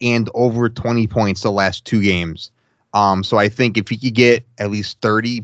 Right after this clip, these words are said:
plus, that he could definitely give us value, um, in a game against, against the Knicks for tonight. Um, how about you, though?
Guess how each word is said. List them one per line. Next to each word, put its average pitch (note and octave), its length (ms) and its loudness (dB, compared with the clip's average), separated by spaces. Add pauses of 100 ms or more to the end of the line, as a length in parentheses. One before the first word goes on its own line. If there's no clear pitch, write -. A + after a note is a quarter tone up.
plus, G#2+ 600 -2 (540)
that G2+ 240 4
he G#2+ 160 0
could G#2+ 140 -2
definitely G#2+ 320 0
give G2+ 100 -6
us F#2 80 -8
value, G#2 560 0 (480)
um, G2 540 -2 (120)
in A2 140 -6
a G#2+ 40 -2
game A2 300 0
against, G#2+ 640 -2
against G2+ 320 -6
the - 60 -8
Knicks G#2 480 -6
for F#2+ 160 -4
tonight. F2 380 -6 (400)
Um, F2+ 280 -2
how A2+ 80 2
about A#2 240 0
you, A#2 60 -2
though? F2 200 -6